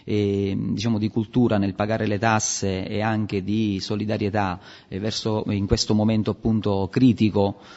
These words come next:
eh, della nostra, della nostra storia, della nostra esistenza, pagando circa il novantacinque per cento, se non mi sbaglio,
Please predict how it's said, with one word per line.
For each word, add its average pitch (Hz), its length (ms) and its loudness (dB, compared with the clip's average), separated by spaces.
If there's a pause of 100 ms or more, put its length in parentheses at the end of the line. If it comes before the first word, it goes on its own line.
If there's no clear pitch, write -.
(120)
eh, 98 340 0
della 107 240 2
nostra, 104 600 2
della 104 200 2
nostra 107 320 0
storia, 104 360 2
della 104 200 2
nostra 110 240 0
esistenza, 107 580 0
pagando 110 920 4 (140)
circa - 560 0
il 104 120 0
novantacinque 117 840 -2
per 104 160 -6
cento, 107 420 0
se 101 100 -2
non 110 140 2
mi 117 100 6
sbaglio, 147 580 4